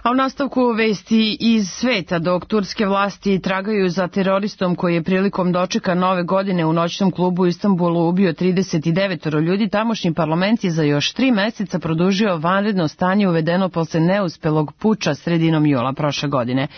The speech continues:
U Berlinu počinje suđenje Sirijcu osumnjičenom da je kao pripadnik Islamske države izviđao mesta za eventualni teroristički napad na Božićni vašar u Berlinu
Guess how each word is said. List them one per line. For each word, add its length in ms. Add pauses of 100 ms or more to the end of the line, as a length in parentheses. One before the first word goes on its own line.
(400)
U 120
Berlinu 560
počinje 380
suđenje 400
Sirijcu 560
osumnjičenom 680
da 60
je 80
kao 220
pripadnik 520 (160)
Islamske 600
države 440 (360)
izviđao 500
mesta 400
za 300
eventualni 760
teroristički 800
napad 360
na 100
Božićni 640
vašar 420
u 80
Berlinu 500